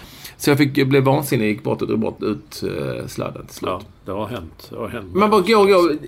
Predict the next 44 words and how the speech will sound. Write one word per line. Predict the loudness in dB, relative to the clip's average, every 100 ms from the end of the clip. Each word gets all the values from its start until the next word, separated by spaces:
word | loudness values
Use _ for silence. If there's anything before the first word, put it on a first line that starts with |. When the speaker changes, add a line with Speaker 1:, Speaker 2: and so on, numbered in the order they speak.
| -8
Speaker 1:
inget | -4 -2 -2 -4
system. | -8 -4 0 0 2
Och | 2 2
vissa | 2 0 0
hotell, | 0 0 -2 -2 0
det | 0
vi | 0
hade, | 0 0 0 -2 -6 -20 -20 -16 -2
ehm, | 0 2 0 -6 -16 -20 -8
i, | -2 0
på | -2 -4 -2
ett | -2 -4
ställe | -8 0
vi | 0
var | 2 -2
i |
Frankrike | -2 -6 -4 -4
nu, | -2
jag |
tror | -2
det | 0
var | 0
i | 0
Nice. | -2 -4 -10 -14 -20 -20 -20 -20 -2
Då | 2
var | 4 4
det |
så | 4
att | 0 0 -8 -20 -20 -20 -20 -20 -20 -20 -20 -2
en | 2 4 2 0 -4
av | -6
strömbrytarna | -4 -4 -2 -2 -4 -4 -4 -4 -4 -10 -20 -20 -20 -12
var | -2 4 4 4
någon | 2 -2
sorts | -2 2
huvudgrej. | 2 2 0 -4 -2 -4 -2 -4 -2
Speaker 2:
Ja, | 0 2 2
som | -2 -2
tar | 0
bort | 2 2 2
allt | -2 -4
då. | -10 -4
Speaker 1:
Ja. | 0 0 -2 -14 -8
Speaker 2:
Mm. | -8